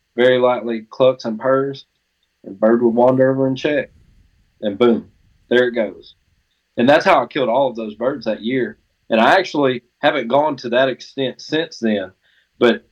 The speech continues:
I was so under so much pressure that year because we're going into week four, and I haven't killed a bird. And I ended up killing four birds in five days in that last, that last set of days.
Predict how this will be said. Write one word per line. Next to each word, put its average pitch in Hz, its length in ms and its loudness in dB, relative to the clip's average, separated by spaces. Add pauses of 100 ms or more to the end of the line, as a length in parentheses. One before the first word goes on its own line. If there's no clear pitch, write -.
(240)
I 135 140 4
was 113 260 -4
so 156 460 0
under 139 240 0
so 160 180 -4
much 143 280 -6
pressure 160 400 0
that 127 260 0
year 127 160 -2
because 110 400 -4 (320)
we're 165 140 4
going 156 320 4
into 123 160 2
week 147 260 2 (460)
four, 143 440 0 (360)
and 110 100 -2
I 160 80 2
haven't 127 240 -6
killed 160 220 0
a 117 40 -8
bird. - 340 -16 (500)
And 120 100 -2
I 151 140 2
ended 147 120 -4
up 131 140 -6
killing 135 400 -4 (160)
four 160 240 -2
birds 139 320 0
in 117 80 -4
five 117 340 0
days 101 520 -8 (580)
in 110 400 0
that 113 240 2
last, 113 680 0
that 117 280 0
last 113 320 2
set 120 160 2
of 104 140 -8
days. 95 400 -4